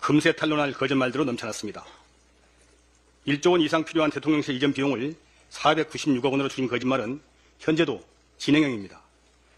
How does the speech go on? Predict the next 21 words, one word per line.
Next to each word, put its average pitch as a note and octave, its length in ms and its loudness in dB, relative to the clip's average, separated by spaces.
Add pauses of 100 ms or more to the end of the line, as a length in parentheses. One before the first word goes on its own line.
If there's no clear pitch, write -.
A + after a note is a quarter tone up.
(400)
쌀값 E3 340 2
이십만 D#3 300 2
원 D#3 60 2
약속도 D3+ 280 -4
거짓으로 C#3+ 340 0
드러나서 C3+ 540 -2 (380)
농민들 C3 320 2
가슴에 A#2+ 240 -2
비수를 B2+ 320 -6
꽂더니 B2 560 -2 (580)
검찰 C3+ 320 0
예산 C3+ 200 -2
독립 C3+ 240 -4
편성하고 C3+ 580 -2 (360)
검찰총장 C#3 560 0
국회 C3+ 200 -6
출석을 C3+ 380 -2
의무화하겠다는 D3+ 580 2
약속도 C3 460 -6 (400)
보란듯이 C#3 580 0 (240)
내팽개쳤습니다. A#2+ 880 -2